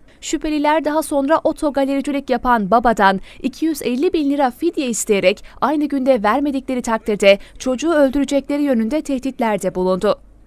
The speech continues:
Asayiş Şube Müdürlüğü Gasp Büro Amirliği ekipleri yaptıkları araştırmalar sonucunda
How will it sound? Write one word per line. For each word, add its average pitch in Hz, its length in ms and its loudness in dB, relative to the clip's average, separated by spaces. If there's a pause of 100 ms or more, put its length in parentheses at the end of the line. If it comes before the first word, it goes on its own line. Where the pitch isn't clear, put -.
(280)
Asayiş 233 500 -2
Şube 247 360 -2
Müdürlüğü 233 560 0
Gasp 269 380 -2
Büro 294 180 0
Amirliği 262 400 0
ekipleri 226 420 0
yaptıkları 247 520 -2
araştırmalar 262 680 0
sonucunda 190 680 0